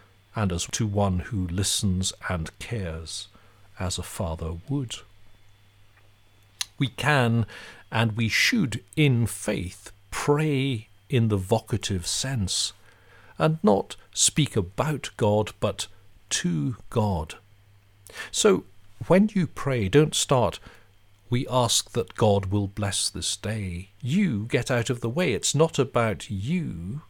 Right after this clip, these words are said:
Say rather directly, "Father, we thank you for this new day,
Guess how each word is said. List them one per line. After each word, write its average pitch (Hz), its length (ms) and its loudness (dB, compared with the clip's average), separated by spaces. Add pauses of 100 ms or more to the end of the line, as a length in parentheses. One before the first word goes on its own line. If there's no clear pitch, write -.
(720)
Say 196 440 -2
rather 101 560 2 (320)
directly, 73 800 -10 (880)
"Father, 113 640 -2 (600)
we 143 200 0
thank 147 480 2
you 123 160 -2
for 104 340 -4
this 101 380 -6
new 92 200 -2
day, 78 460 -10